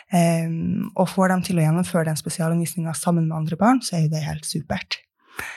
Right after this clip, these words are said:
Ehm, så det er vel egentlig det som er svaret mitt, at det kommer veldig an på, egentlig helt an på hva det er som står i vedtaket. Og det kan godt være at det står, ehm, for eksempel i den sakkyndige vurderingen at,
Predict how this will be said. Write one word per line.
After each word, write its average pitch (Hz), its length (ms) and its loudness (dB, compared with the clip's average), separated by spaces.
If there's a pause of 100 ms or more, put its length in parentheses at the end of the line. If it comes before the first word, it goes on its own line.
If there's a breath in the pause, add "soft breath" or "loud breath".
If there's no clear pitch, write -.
(480 loud breath)
Ehm, 165 1120 2 (640)
så - 160 2 (160)
det 214 220 4
er 233 60 6
vel 214 100 4
egentlig 202 240 2
det 185 160 2
som 180 160 0
er 170 80 0
svaret 180 280 0
mitt, 170 220 0
at 180 80 0
det 185 160 0
kommer 196 460 4 (100)
veldig 196 340 4
an 170 140 2
på, - 160 -2 (240)
egentlig 190 460 2
helt 180 140 0
an 160 120 2
på - 80 -8
hva 170 140 0
det 160 80 0
er 160 80 -8
som - 80 -6 (100)
står 156 160 -2
i 156 80 -4
vedtaket. - 480 -6 (480 loud breath)
Og 202 80 6
det 196 140 4
kan 226 120 6
godt 226 220 2
være 175 400 4
at 151 140 -2
det 165 100 -2
står, 175 640 4
ehm, 156 960 0
for - 100 -2
eksempel 175 320 2
i 175 80 2
den 170 160 0
sakkyndige 185 400 2
vurderingen 165 400 2
at, - 420 -4